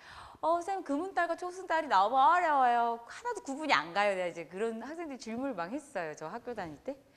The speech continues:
근데 그때 중학교 선생님이었나? 그때 선생님이 뭐냐면, "야, 금은딸은 그 자를 생각해래. 그, 금은딸." 그리고 초승달은 반대니까.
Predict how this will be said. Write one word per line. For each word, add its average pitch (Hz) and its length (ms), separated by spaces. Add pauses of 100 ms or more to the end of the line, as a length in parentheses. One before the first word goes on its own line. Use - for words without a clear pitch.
(380)
근데 247 240
그때 233 720 (300)
중학교 494 420
선생님이었나? 277 680 (800)
그때 - 220
선생님이 302 240
뭐냐면, 226 480 (320)
"야, 214 360
금은딸은 262 840
그 381 440
자를 269 220
생각해래. 175 760 (500)
그, 220 460
금은딸." 202 840 (1900)
그리고 294 220
초승달은 370 580
반대니까. 196 720